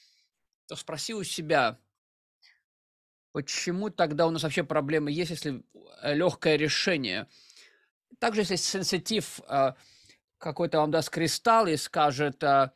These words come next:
положив в свой карман, и проблемы, ам, а, в семье закончатся, или возьми эту мантру и перестанешь курить больше.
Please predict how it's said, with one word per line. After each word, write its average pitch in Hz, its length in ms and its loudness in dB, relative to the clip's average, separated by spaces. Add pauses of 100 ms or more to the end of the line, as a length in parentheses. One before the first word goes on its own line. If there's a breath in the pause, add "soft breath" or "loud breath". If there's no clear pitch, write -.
(460 soft breath)
положив 156 400 0
в - 60 -8
свой 156 240 -4
карман, 185 480 2
и 147 300 -4
проблемы, 156 840 2
ам, 131 680 0 (960 loud breath)
а, 120 720 0 (640)
в - 40 -12
семье 160 880 0
закончатся, 139 960 -4 (360)
или 147 220 -4
возьми 147 400 -2
эту 175 140 -2
мантру 196 520 0
и 143 560 -4 (480)
перестанешь 160 560 -4
курить 160 300 -2
больше. 120 600 -6